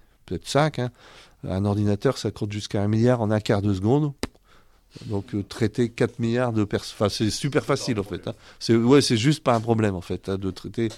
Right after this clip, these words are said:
en temps réel quatre milliards d'informations, c'est très facile. Et donc, en fait, ces services en ligne, euh, on le sait pas, mais ils font tout ça.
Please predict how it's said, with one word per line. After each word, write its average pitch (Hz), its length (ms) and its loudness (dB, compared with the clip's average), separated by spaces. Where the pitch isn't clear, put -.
en 107 80 -4
temps 107 180 -4
réel 107 300 -4
quatre 107 220 -6
milliards 113 200 -2
d'informations, 101 560 -6
c'est 104 140 -10
très - 180 -8
facile. 104 380 -8
Et 110 60 -2
donc, 156 200 4
en 147 40 6
fait, 185 200 2
ces - 120 -4
services 123 440 -2
en 110 80 0
ligne, 202 280 -2
euh, 110 480 2
on 143 120 8
le 156 140 6
sait 143 160 2
pas, 143 240 4
mais 110 140 -2
ils 113 100 -4
font 165 160 0
tout 160 160 -6
ça. 127 240 0